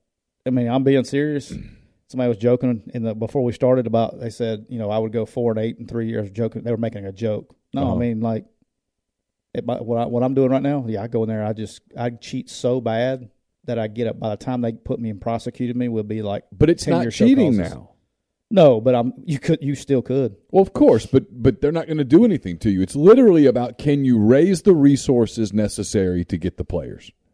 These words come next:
Speaker 2: Can you raise the resources necessary to get the players?
Speaker 1: Yep.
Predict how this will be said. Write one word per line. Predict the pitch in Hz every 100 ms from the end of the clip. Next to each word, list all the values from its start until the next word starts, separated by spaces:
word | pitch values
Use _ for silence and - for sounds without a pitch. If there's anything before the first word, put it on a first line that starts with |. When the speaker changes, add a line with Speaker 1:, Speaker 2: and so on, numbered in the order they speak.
| - _ _
Speaker 2:
Can | - 120
you | 107 95
raise | 113 151 190 160
the | 196
resources | 156 147 147 131 - 135 110 113
necessary | 113 113 107 117 101 98 90
to | 98
get | 78 90 -
the |
players? | - 82 62 - -
Speaker 1:
Yep. | 127 -